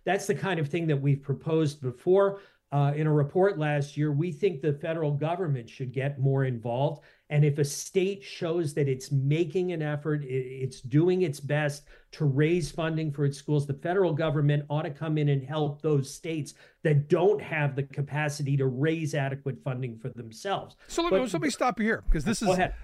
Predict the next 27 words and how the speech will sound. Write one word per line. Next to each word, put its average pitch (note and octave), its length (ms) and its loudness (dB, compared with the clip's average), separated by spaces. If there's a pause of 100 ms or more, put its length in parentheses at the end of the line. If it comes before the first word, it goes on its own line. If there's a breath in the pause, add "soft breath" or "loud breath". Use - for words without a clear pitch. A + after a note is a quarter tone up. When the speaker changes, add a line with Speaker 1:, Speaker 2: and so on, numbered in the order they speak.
(140)
Speaker 2:
this G#3+ 180 0
is G#3+ 120 0
a, A#3 60 -2
this F#3+ 240 0
is F3+ 80 -6
a, G3+ 60 0
this F#3 300 -4
is E3 80 -4
something F3+ 260 0
that F3 200 0
is F3 180 -6
gonna F3 260 0
really F#3+ 280 -4
grate G3 280 0
on D#3+ 180 0
me D3+ 120 -8
now, B2 300 -6 (600 soft breath)
because F#3+ 420 0
I'm F#3+ 220 -2
looking A#3+ 300 2
at G#3+ 120 -2
your F#3+ 140 -4
report, F3+ 560 -4 (140)
and F3+ 120 -6
your F3+ 100 -6
report E4 420 -6
says, E3 400 -6